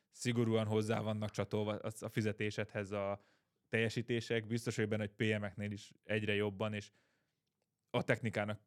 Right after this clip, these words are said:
köszönhetően egyre könnyebb lesz az, hogy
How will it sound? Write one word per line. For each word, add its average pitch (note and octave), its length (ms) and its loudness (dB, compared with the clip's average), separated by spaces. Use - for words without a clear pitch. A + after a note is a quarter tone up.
köszönhetően G#2 440 -2
egyre G#2+ 140 -2
könnyebb G#2+ 440 2
lesz - 440 -6
az, G#2 240 -6
hogy G2+ 240 -4